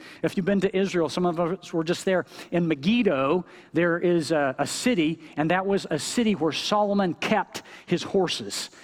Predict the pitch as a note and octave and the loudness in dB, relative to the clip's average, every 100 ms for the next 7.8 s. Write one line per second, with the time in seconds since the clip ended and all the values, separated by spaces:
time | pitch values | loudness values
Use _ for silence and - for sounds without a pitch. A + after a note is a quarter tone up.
0 | - E3 D3+ C#3+ C#3+ A2+ F#2+ - _ _ | -6 -2 0 2 0 -2 -8 -14 _ _
1 | _ _ _ _ _ _ _ _ _ _ | _ _ _ _ _ _ _ _ _ _
2 | _ _ - D#3+ C#3 A2+ E3+ D#3+ F3 D#3 | _ _ -2 0 0 0 -2 0 -2 -2
3 | C3+ F3 F3 E3 D#3+ - - - - _ | -4 -2 -2 -2 -2 -8 -20 -20 -20 _
4 | _ _ - A2 G2 - _ _ _ - | _ _ -6 -6 -6 -14 _ _ _ -16
5 | G3+ B2 A#2+ A#3 F3+ C3+ C#3+ C#3 - C#3+ | -8 -4 0 2 2 2 0 -2 -2 -2
6 | - D#3+ D#3 D3 - D3 - A2+ - _ | 0 0 2 -2 -2 -6 -4 -6 -8 _
7 | _ _ - F3+ E3 A2+ A#2 - | _ _ -2 0 0 -4 -6 -8